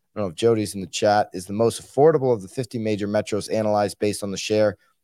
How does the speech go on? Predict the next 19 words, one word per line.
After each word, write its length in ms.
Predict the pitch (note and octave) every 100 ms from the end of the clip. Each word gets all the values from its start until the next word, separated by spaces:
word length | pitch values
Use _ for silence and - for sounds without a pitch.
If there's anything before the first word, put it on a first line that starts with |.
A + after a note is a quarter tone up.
| _
of 80 | F2
median 340 | A2+ C#3 C3
household 480 | G#2+ A2 - A#2+ A2
income 280 | G2+ G#2+ A2
required 360 | G2 - G#2 F#2+
to 60 |
cover 220 | - G#2
the 60 | G2+
median 400 | G2 G2+ G2+ F#2+ _ _ -
asking 540 | G2 F#2+ - F#2 F2
rent. 320 | F2 A2 A2 G#2 _ _ _ -
Miami, 440 | F2+ G#2+ A#2+ A2
Florida 580 | G2 - A#2 B2+ B2+ A2 -
is 180 | G#2
the 120 | E2+ G2+
least 760 | F#2+ G2+ C#3+ D3+ - - - _ _ _ F#2+ -
affordable. 800 | - G2 - B2+ C#3+ B2 D#2 C2 - _ _ -
Okay, 420 | F2+ F#2 G2+ G2 G2+
so, 460 | - A2+ G2+ G2